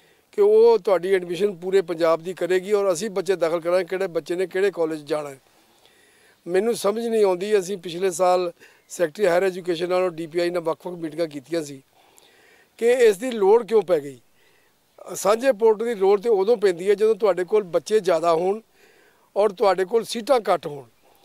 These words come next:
ਇੱਥੇ ਉਲਟ ਗੱਲ ਹੈ ਕਿ ਸੀਟਾਂ ਬਹੁਤ ਜ਼ਿਆਦਾ ਨੇ, ਅਨਲਿਮਿਟਿਡ ਨੇ, ਔਰ ਬੱਚੇ ਸਾਡੇ ਕੋਲ ਬਹੁਤ ਘੱਟ ਨੇ ਐਡਮਿਸ਼ਨ ਦੇ। ਬਹੁਤ ਸਾਰੇ ਰੂਰਲ ਕਾਲਜ, ਕਾਲਜ ਜਿਹੜੇ ਆ ਉਹ ਕ੍ਰਾਈਸਿਸ ਦੇ ਵਿੱਚ ਅੱਜ ਖੜ੍ਹੇ ਆ। ਰੂਰਲ ਕਾਲਜ ਬੰਦ ਹੋਣ ਦੀ ਕਗਾਰ 'ਤੇ ਖੜ੍ਹੇ ਆ।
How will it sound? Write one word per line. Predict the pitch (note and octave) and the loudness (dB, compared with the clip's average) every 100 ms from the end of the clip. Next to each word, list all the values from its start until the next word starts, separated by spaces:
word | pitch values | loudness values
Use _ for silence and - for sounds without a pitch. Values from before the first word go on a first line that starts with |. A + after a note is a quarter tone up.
| _ _ _ _ | _ _ _ _
ਇੱਥੇ | A3+ - B3+ | -2 2 2
ਉਲਟ | B3 A#3+ | 2 0
ਗੱਲ | A#3 A3+ A3+ | 2 4 4
ਹੈ | A#3 | 0
ਕਿ | A#3 | -2
ਸੀਟਾਂ | F#3+ G3+ A3 G3 | -8 -2 -2 0
ਬਹੁਤ | D#3+ G#3 G3+ | 2 2 4
ਜ਼ਿਆਦਾ | G3+ G#3+ | 2 2
ਨੇ, | G#3 | 0
ਅਨਲਿਮਿਟਿਡ | G3+ G#3+ F#3 G#3 G3+ | 0 0 -2 -2 2
ਨੇ, | A3 | 2
ਔਰ | A3 F3+ | 2 -2
ਬੱਚੇ | F3 D#3 F#3 | -6 -4 -2
ਸਾਡੇ | F3+ F3 | -2 -4
ਕੋਲ | F3+ | -6
ਬਹੁਤ | D#3+ F#3+ F3 | -2 -4 -2
ਘੱਟ | E3+ D3+ | -8 -4
ਨੇ | E3+ | -6
ਐਡਮਿਸ਼ਨ | D#3+ E3 C#3 F3 | -6 -10 -12 -4
ਦੇ। | G3 G3 - - _ _ _ _ - | -4 -4 -16 -20 _ _ _ _ -2
ਬਹੁਤ | F#3+ G#3+ | 0 2
ਸਾਰੇ | G3+ G3 | 2 0
ਰੂਰਲ | F#3+ G3+ A3 | 0 -2 -2
ਕਾਲਜ, | F#3 F3 F#3 E3+ F#3+ | 0 0 0 -4 -4
ਕਾਲਜ | F3+ E3+ F#3 | -2 0 0
ਜਿਹੜੇ | F3+ F3+ F#3 | 0 2 2
ਆ | |
ਉਹ | F#3+ F#3+ F#3 | 2 0 -2
ਕ੍ਰਾਈਸਿਸ | E3 E3 D3+ F#3+ | -2 -4 -2 -4
ਦੇ | F#3 | -2
ਵਿੱਚ | F#3+ E3 | -2 -2
ਅੱਜ | D#3+ | -4
ਖੜ੍ਹੇ | D3 D#3+ E3+ D3+ | -4 -2 0 -2
ਆ। | - - _ _ _ _ _ - | -4 -20 _ _ _ _ _ -6
ਰੂਰਲ | F3+ A3+ A3 | 0 2 2
ਕਾਲਜ | G3 F3+ F#3+ F#3 | 2 2 0 -2
ਬੰਦ | D3+ F3 G#3+ F#3+ | -2 -2 -2 -2
ਹੋਣ | F#3 F#3 | -2 -2
ਦੀ | |
ਕਗਾਰ | F3+ E3 E3 D#3+ | -8 0 0 0
'ਤੇ | E3 | -4
ਖੜ੍ਹੇ | D#3+ D#3+ E3+ | -6 -2 0
ਆ। | F3 | -2